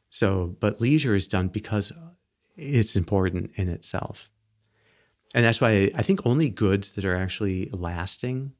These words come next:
that are intransitive, that means they stay within us, like our growth in virtues and the bonds in our life.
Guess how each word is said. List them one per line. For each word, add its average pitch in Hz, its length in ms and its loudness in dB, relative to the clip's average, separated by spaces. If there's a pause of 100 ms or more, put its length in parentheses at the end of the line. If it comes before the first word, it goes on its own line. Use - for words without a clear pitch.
that 101 100 -4
are 85 120 -4
intransitive, 117 1000 -4 (380)
that 104 100 -2
means 101 160 2
they 95 100 2
stay 101 260 2
within 95 300 2
us, 123 260 -2
like 92 260 -4 (160)
our 104 100 0
growth 95 400 -2
in 90 320 -4
virtues 87 580 -6
and 90 360 -6
the 104 80 -2
bonds 90 520 -4
in 123 60 -6
our 127 120 -6
life. 143 320 -8